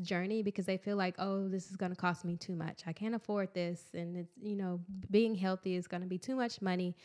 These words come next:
What are your thoughts on that? And, um,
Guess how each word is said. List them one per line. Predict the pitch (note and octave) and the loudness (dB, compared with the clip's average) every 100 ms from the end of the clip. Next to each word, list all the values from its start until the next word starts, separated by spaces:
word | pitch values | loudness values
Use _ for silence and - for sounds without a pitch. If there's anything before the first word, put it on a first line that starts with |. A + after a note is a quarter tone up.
| - - - _ - - _ - | -20 -20 -20 _ -20 -20 _ -14
What | C#4+ B3+ D#4+ | 0 4 4
are | |
your | F#4 G4+ | 4 2
thoughts | D#4+ C#4 - - | 4 2 2 0
on | B3 A#3+ | 0 2
that? | A#3+ A#3 A3+ - _ - | 2 2 0 -4 _ -6
And, | A3+ G#3 G3 G3 G3 F#3+ - _ | -2 0 0 0 -2 -4 -12 _
um, | G#3+ G3 F#3+ F3+ F3+ | -2 -2 -2 -2 -6